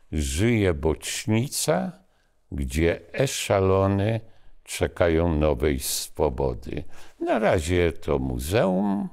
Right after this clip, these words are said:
akta zakurzone albo zgnojone, więc brak dowodów, ale jak czas wróci, będzie napalone w kotłach. I ruszą do przodu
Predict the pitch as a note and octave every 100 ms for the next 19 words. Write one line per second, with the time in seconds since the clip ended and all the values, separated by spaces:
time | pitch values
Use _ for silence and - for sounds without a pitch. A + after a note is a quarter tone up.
0 | - - - - - - F#2+ F#2 - -
1 | F2 C2+ C#2 C#2 - F2+ D#2+ G#2+ D3 D#3
2 | D#3+ A2+ F#2 E2+ D#2+ D2 C2 A#1+ - -
3 | C#2+ - D#2+ B2+ D#3 E3+ E3+ A3 F#3 -
4 | - - - G2 G2 D2 D2+ C#2+ E2 F2
5 | C2 A#1+ C#2 C2+ F2 G#2+ E3+ F3 - -
6 | _ _ _ - A#1 A#1 A#1+ C2+ C#2 -
7 | - - - G2 F2+ D2+ A#1 C#2+ D2 F#2
8 | F#2 - D3 C#3 D3+ _ _ _ _ -
9 | C#2 C2 B1+ - A#1+ A#1 C2+ F2 - -
10 | A#2+ C3 B2 B2 A2 - - - - -
11 | - - - _ _ _ _ _ _ _
12 | _ _ _ _ - D3+ B2+ G2 D2 C2
13 | F2 G#2+ - F2 D2+ B1 B1 - - -
14 | - G2+ G2 F2+ F#2 G2